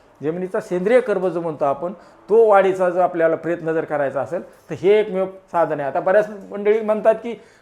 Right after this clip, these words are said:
आम्ही हा जैविक भार जर तसाच ठेवला तर मग त्याचे कीड रोग येणार नाहीत का, तर त्याच्यावर मी पुढे येणार आहे. आता आपण पहिलं काकडीच्या, अ, वाणाबद्दल माहिती घेऊ. व्हीएनआरची क्रिश आहे, वाणाबद्दल मी जास्त सांगणार नाही.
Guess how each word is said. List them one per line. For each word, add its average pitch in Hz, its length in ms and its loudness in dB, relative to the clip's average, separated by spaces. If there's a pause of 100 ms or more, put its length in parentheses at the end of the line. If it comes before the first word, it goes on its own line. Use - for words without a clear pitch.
आम्ही 208 240 -2
हा 220 100 2
जैविक 220 400 4
भार 214 160 2
जर 233 180 0
तसाच 233 320 2
ठेवला 180 340 2 (1400)
तर 214 60 -2
मग 220 120 -2
त्याचे 226 220 0
कीड 240 220 -2
रोग 247 160 6
येणार 247 240 4
नाहीत 214 260 0
का, 160 160 2 (260)
तर 220 60 -4
त्याच्यावर 233 320 8
मी 226 120 6
पुढे 202 220 6
येणार 160 280 8
आहे. 104 100 -2 (280)
आता 185 200 8
आपण 240 200 8
पहिलं 240 220 8
काकडीच्या, 233 800 10
अ, 190 680 6
वाणाबद्दल 208 680 8
माहिती 202 300 6
घेऊ. 175 180 4 (480)
व्हीएनआरची 220 440 6
क्रिश 220 300 0
आहे, 196 240 8 (540)
वाणाबद्दल 208 600 8
मी 226 140 0
जास्त 214 240 10
सांगणार 208 340 4
नाही. 190 200 -2